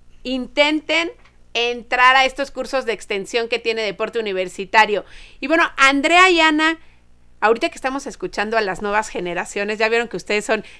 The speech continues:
quieren llegar a ser como ustedes. Yo veo y digo, pues, para mí las, la, todas son bien jovencitas, ¿no?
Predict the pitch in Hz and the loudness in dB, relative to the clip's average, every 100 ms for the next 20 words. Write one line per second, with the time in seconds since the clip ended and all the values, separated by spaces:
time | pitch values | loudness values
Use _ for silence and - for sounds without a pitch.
0 | - 254 233 247 214 196 220 - 226 - | -14 -4 -2 0 0 2 2 0 -4 -2
1 | 226 233 220 190 226 226 262 269 277 277 | -2 0 -2 -2 0 4 4 6 4 4
2 | 247 240 208 190 202 196 226 262 226 - | 0 -2 -4 -4 0 0 -2 -2 -4 -6
3 | - 190 196 190 254 247 247 240 233 - | -20 -10 -8 0 0 0 -4 -4 -4 -6
4 | - 196 196 196 262 269 262 254 | -6 -4 -4 -2 0 4 4 4